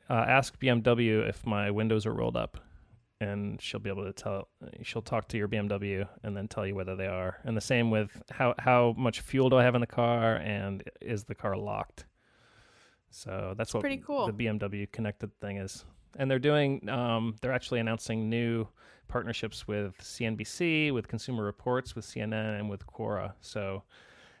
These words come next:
Speaker 1: they're adding, you know, new capabilities all the time. And it, it,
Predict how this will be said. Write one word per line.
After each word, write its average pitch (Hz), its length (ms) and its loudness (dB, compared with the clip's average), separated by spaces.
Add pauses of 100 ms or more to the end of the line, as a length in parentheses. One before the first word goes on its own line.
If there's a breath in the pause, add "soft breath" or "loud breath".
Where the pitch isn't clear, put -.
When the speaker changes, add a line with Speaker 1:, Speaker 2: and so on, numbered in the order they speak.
(100)
Speaker 1:
they're 110 120 -2
adding, 113 420 2 (120)
you 110 140 -6
know, 98 120 -6
new 104 160 -6
capabilities 101 520 -6
all 98 100 -8
the 98 60 -12
time. 104 320 -8
And 98 120 -8
it, - 140 -16
it, - 160 -10